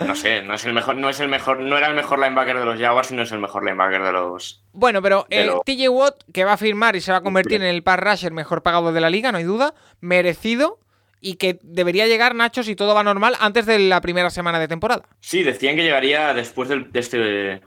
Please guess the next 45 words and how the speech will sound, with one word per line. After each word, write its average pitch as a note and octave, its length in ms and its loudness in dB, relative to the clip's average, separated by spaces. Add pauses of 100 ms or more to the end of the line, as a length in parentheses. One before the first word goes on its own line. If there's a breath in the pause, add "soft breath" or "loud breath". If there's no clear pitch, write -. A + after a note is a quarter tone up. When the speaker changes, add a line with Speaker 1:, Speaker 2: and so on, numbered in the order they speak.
(140)
Speaker 1:
último A#2 320 -2
partido G#2+ 260 0
de G#2 60 -4
pretemporada. G2+ 540 -2 (460 loud breath)
Y B2 200 2
bueno, D#3 200 4
la A2+ 100 4
duda B2+ 200 2
con D3 380 0
Watt C3 160 0
es F#3+ 140 -6
en A2+ 340 -2
qué A2 100 -4
se C#3+ 100 -8
va, D3 180 2
en G#2 140 -6
qué A2 120 -8
se E3 80 -6
va E3 80 4
a - 20 0
quedar G#2 180 2
el G2 100 -4
contrato G2+ 360 -2
realmente, A#2+ 320 2
porque, F#2+ 500 -2
por G2+ 120 -6
ejemplo, B2 480 -4 (320 loud breath)
Joey C3 260 2
Bosa C#3+ 300 0
firmó A2+ 840 2
veintisiete A2 540 -2
al A2+ 80 4
año, B2+ 360 -2 (200)
que G#2 80 -14
es - 80 -16
ahora G#2 140 0
mismo G#2 200 -4
el G#2 80 -2
contrato G#2 320 -2
más G#2 160 -4
alto G#2+ 200 0
que G#2+ 40 -4
se G#2 60 -10
ha G2+ 60 -12
firmado, G#2+ 480 0